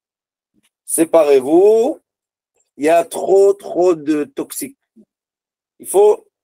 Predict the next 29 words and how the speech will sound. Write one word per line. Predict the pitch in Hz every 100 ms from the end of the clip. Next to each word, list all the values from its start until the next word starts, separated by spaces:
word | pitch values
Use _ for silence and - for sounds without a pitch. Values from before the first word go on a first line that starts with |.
| -
laisser | 180 180 196 208
le | 190
temps | 180 190 190
de | 175
séparation. | 170 160 147 131 - - _ _ _ _ _ _ _ _
Des | 117 151
fois, | 156 165 175 185
on | 165 160
veut | 160 247 226 - -
que | -
les | 143
parents | 139 147 151
et | 147
les | 135
enfants | 143 135 151
soient | 135 143
ensemble. | 135 - 120 - _ _ _ _ _ _ -
Mais | 127
des | 143
fois, | 139 190 262
c'est | -
impossible. | 196 190 - -
Qu'est-ce | - -
qu'on | 127
peut | 180
faire ? | - 135
C'est | -
la |
vie. | 110